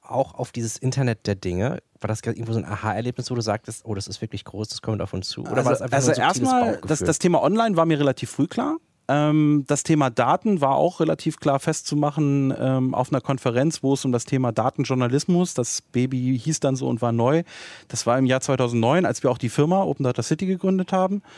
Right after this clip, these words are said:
Speaker 2: Es war auf einem Schiff in Amsterdam bei einer Ha-, Grachtenfahrt. Und das Thema Internet der Dinge war tatsächlich, als ich festgestellt hatte, als ich die ersten vierzig Geräte hatte, dass da f-, irgendwas passiert.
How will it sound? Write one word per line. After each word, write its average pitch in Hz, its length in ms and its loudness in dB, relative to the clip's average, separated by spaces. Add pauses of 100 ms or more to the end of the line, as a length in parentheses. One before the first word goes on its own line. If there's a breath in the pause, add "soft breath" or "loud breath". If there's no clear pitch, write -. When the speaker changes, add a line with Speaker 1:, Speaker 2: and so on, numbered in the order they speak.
(320 loud breath)
Speaker 2:
Es - 180 -4
war 127 80 2
auf 123 140 -2
einem 131 180 0
Schiff - 240 0
in 151 100 -2
Amsterdam 175 720 -2
bei 156 100 -4
einer 131 360 -4
Ha-, - 300 -4
Grachtenfahrt. 175 680 -2
Und 135 440 2
das - 180 -4
Thema 143 240 2
Internet 156 440 0
der 123 100 2
Dinge 156 300 2
war 147 140 2
tatsächlich, 147 560 0 (360 loud breath)
als 147 220 0
ich 156 140 -2
festgestellt 147 680 0
hatte, 139 480 2 (480 soft breath)
als - 200 -2
ich 127 80 -6
die 120 100 -2
ersten 110 240 0
vierzig - 400 0
Geräte 110 380 2
hatte, 123 200 -2
dass 120 160 -2
da 110 180 2
f-, - 420 -12
irgendwas 156 360 6
passiert. 113 560 0